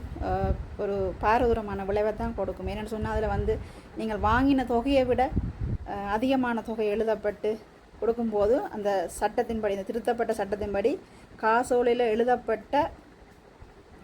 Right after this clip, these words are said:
அந்த தொகையும் கொடுத்து சில நேரங்கள்ல அந்த சிறையும் வந்து நீங்கள் அனுபவிக்க நேரிடும்.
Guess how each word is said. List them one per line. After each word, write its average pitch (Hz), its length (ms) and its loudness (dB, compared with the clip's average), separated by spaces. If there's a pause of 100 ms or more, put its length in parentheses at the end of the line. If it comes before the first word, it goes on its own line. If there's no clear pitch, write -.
அந்த 196 280 -2
தொகையும் 254 600 2
கொடுத்து 262 500 -2 (180)
சில 226 260 -4
நேரங்கள்ல 233 340 0
அந்த 262 200 2
சிறையும் 226 500 0
வந்து 214 240 -6
நீங்கள் 220 280 -4
அனுபவிக்க 208 380 -4
நேரிடும். 220 400 -4